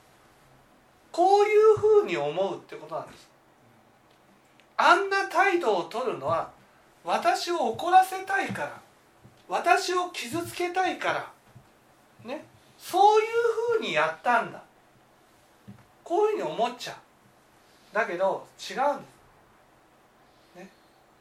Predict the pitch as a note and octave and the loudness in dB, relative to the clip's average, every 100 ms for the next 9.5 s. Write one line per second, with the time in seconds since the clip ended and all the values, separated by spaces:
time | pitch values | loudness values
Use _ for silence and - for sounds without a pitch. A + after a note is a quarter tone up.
0 | _ _ - D4 D#4 G4+ G#4+ - G#4 A4 | _ _ -8 -6 0 2 2 -2 -6 -2
1 | A#4 A#4+ C5 C5+ C5 D#4 A3+ A#3 C4+ F#4 | 0 4 8 6 4 0 0 -2 -2 -2
2 | A4 A4+ B4+ C5 - C#4 D#4+ D4+ G3+ - | -2 -2 -2 -4 -8 -4 0 2 0 -4
3 | - _ _ _ _ _ _ _ - - | -20 _ _ _ _ _ _ _ -16 -12
4 | F#3+ F#3 C4+ C4+ - E4+ F4 C4 - A3+ | -10 -6 -6 -8 -4 -2 0 -2 -6 -4
5 | B3 F3 C3+ C3+ _ G#3+ B3 C#4 D#4+ D4 | -2 -4 -6 -14 _ -12 -8 -8 -8 -10
6 | - F3 F3+ F3 D3 - - - _ _ | -14 -14 -10 -10 -10 -16 -20 -20 _ _
7 | _ _ _ - _ _ _ _ _ _ | _ _ _ -20 _ _ _ _ _ _
8 | _ _ _ _ _ _ _ _ _ - | _ _ _ _ _ _ _ _ _ -4
9 | C#4 E4+ F4+ C#4 | 0 4 6 4